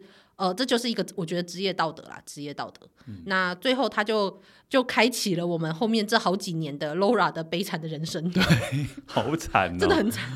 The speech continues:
Speaker 1: 嗯，所以经过多次无果的邀约之后，那 Laura 的办公桌上就会开始不定时的出现一些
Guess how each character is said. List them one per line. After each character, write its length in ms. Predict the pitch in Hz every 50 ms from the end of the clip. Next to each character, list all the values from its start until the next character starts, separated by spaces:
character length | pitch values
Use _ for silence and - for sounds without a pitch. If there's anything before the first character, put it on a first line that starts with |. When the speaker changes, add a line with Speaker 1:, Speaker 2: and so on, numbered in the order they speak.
| 131 117 104 95 - - _ _ _ _ _ _ _ _ _ _ - - _ _ _ _ _ _ _ - -
Speaker 1:
嗯， 200 | 240 208 - - - - - -
所 160 | _ - 302 330
以 180 | 339 311 277
经 280 | 233 233 - 277 285 302
过 280 | 294 311 285 277 254
多 240 | 240 240 247 247 247
次 320 | 254 247 - 294 262 240 220
无 160 | 202 196 233
果 160 | 226 233 208
的 120 | 185 175
邀 180 | 202 202 190 208
约 180 | 220 202 196 190
之 160 | 196 196 190
后， 320 | 190 226 196 160 151 160 - - -
那 240 | 277 285 277 254
Laura 280 | 262 277 285 320 302 233
的 120 | 214 220
办 200 | 208 - 254 220
公 240 | 214 208 214 220 226
桌 180 | 226 233 196 202
上 220 | - 262 185 170
就 140 | 160 220 208
会 140 | 220 220 196
开 400 | 202 - - - - 240 247 254
始 360 | 240 - - 160 143 113 - - _ _ _ _ -
不 100 | 202 202
定 240 | 208 320 269 208
时 160 | - - 170 151
的 140 | 165 165
出 200 | 165 - - 214
现 260 | 226 226 254 202 180 160
一 60 | -
些 400 | - - - 185 180 185 190